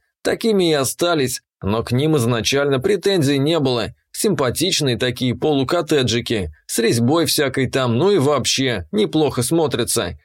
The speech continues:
А вот главная улица, где моя крабственность в своё время чуть до ядра планеты в вечную лужу не ухнула, лужа вечной перестала быть,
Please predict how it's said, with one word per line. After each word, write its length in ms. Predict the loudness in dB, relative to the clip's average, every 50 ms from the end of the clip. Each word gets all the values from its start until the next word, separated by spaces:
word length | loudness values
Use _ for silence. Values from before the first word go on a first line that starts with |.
| _ _ _ -8
А 100 | -4 -4
вот 140 | -2 -2 -2
главная 580 | 0 0 0 2 2 0 0 0 2 2 2
улица, 600 | 2 2 2 2 2 0 -2 -2 -2 -2 -2 -4 -6
где 300 | -6 -4 -2 0 0 2
моя 240 | 2 2 0 0 0
крабственность 760 | 0 0 0 0 0 -2 -2 -2 -2 0 0 0 0 -2 -4
в 80 | -4 -2
своё 340 | 0 0 2 2 2 2
время 500 | 2 2 2 2 2 2 0 -2 -4 -6 -6
чуть 260 | -4 0 0 2 2
до 100 | 2 2
ядра 320 | 2 2 2 2 2 0 0
планеты 560 | 0 0 0 0 0 0 0 0 0 0 0
в 40 | 2
вечную 440 | 2 2 2 0 0 0 2 2 2
лужу 340 | 4 4 2 2 2 0
не 140 | 0 2 2
ухнула, 560 | 2 2 0 0 0 0 0 0 0 -2 -4 -8 _ _ _ _ _
лужа 340 | 0 2 4 4 4 4 2
вечной 460 | 2 2 2 2 0 0 0 -2 0
перестала 640 | 0 0 2 2 0 0 0 0 0 2 2 2
быть, 360 | 2 2 2 0 0 -2 -6